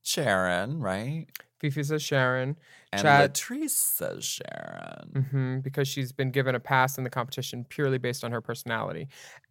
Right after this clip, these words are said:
Speaker 2: And
Speaker 1: Hmm?
Speaker 2: I, I would like to,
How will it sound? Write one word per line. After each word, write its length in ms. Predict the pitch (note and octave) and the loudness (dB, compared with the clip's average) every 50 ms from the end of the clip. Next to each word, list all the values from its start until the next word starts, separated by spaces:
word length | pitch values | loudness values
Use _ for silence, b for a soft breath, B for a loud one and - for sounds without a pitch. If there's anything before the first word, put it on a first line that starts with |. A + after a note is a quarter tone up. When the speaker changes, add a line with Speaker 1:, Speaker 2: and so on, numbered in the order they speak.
| _ - | _ 4
Speaker 2:
And 640 | E3+ D#3+ D#3 D3+ C#3 C3 B2+ B2+ C3 C#3 C3+ - - _ _ _ _ _ _ _ _ _ - | 6 6 8 8 6 6 4 2 0 -2 -4 -6 -12 _ _ _ _ _ _ _ _ _ -8
Speaker 1:
Hmm? 160 | F2 F#2+ C#3+ - - _ _ _ _ _ _ _ _ _ _ _ - | -6 -6 -6 -8 -10 _ _ _ _ _ _ _ _ _ _ _ 0
Speaker 2:
I, 480 | - B2+ B2 B2+ C3 C3+ C#3 C#3 C#3 C3+ A2+ - - - - | 2 4 8 8 8 10 10 8 6 4 2 -2 -6 2 4
I 280 | C3 A#2+ B2 C3+ D#3+ F#3+ | 6 8 10 10 8 8
would 160 | F3+ D#3+ C#3 | 6 4 6
like 240 | C#3 C3+ C3+ C3+ C3+ | 6 6 6 6 2
to, 520 | - C3 B2+ B2+ B2+ B2+ B2 B2 A2+ - | 2 4 4 4 4 4 2 0 -2 -4